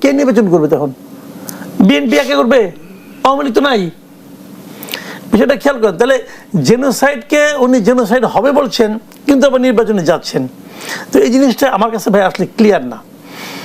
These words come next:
তো ওনারা লিডার মানুষ, নিশ্চয়ই অনেক কিছু বোঝেন, জানেন।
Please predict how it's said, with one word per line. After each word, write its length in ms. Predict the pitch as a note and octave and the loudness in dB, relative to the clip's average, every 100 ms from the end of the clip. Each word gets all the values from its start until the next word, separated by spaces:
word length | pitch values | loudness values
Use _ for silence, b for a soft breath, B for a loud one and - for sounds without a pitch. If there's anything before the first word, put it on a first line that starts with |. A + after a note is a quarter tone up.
| B - | B -2
তো 280 | A#3 G3 F#3+ | 2 2 2
ওনারা 560 | B3 C4+ C#4+ C#4 C4+ - | 0 2 2 0 -2 0
লিডার 360 | G#3+ A3 B3+ A#3+ - - - | 2 4 2 0 -8 -12 -2
মানুষ, 500 | A3+ A3+ A3 - - - - - - | 0 2 0 -6 -12 -16 -18 -8 0
নিশ্চয়ই 400 | E3+ C#3 - A#3 | 2 2 2 4
অনেক 240 | G#3+ G#3+ | 2 0
কিছু 140 | G3 | 0
বোঝেন, 520 | G3 F3+ E3 G3 F#3+ D3+ | 2 2 2 0 0 2
জানেন। 400 | E3+ E3+ E3+ | 2 2 -2